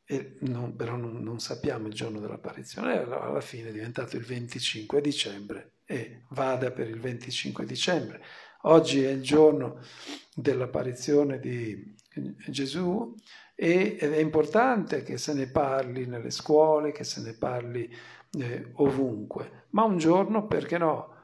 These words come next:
pensare, ipotizzare che si parlerà di Sri Chaitanya Mahaprabhu tanto quanto si parla di Gesù Cristo o del, del, del, della, dell'enorme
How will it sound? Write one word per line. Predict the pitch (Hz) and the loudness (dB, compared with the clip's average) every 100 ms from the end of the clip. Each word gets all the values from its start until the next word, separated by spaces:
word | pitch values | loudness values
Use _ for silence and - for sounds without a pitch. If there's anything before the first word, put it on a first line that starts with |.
| _ | _
pensare, | - 139 - 156 147 160 | -2 -2 0 0 2 0
ipotizzare | 156 151 156 143 151 151 151 156 | 0 0 -2 -2 4 4 4 0
che | 156 | -2
si | 147 135 | -6 -2
parlerà | - 143 147 151 151 | -2 0 2 2 2
di | 156 | 0
Sri | - 160 160 | -2 -4 -4
Chaitanya | 170 165 170 160 165 | -4 -4 -2 -2 0
Mahaprabhu | 143 165 196 202 117 104 101 - | 2 4 4 4 2 -2 -10 -8
tanto | - 147 139 131 143 | 0 2 2 0 0
quanto | 139 135 123 - | 0 0 -4 -8
si | 123 127 | -10 -8
parla | - 67 64 64 | -4 -4 -4 -8
di | 64 | -8
Gesù | 62 62 62 | -10 -12 -12
Cristo | - 117 110 - - - _ _ _ _ _ _ _ _ _ - - - - | -10 -8 -8 -10 -18 -20 _ _ _ _ _ _ _ _ _ -20 -20 -20 -6
o | - 135 | 0 2
del, | 135 127 - | 2 2 0
del, | 139 123 131 - | 0 0 -6 -6
del, | 131 117 107 - - - - | -6 -6 -10 -16 -20 -20 -8
della, | 131 135 120 120 110 104 98 - | 0 0 0 -4 -6 -8 -10 -12
dell'enorme | - 127 139 135 143 160 160 151 143 139 123 - - | -8 -2 0 2 4 6 6 4 0 0 -2 -8 -20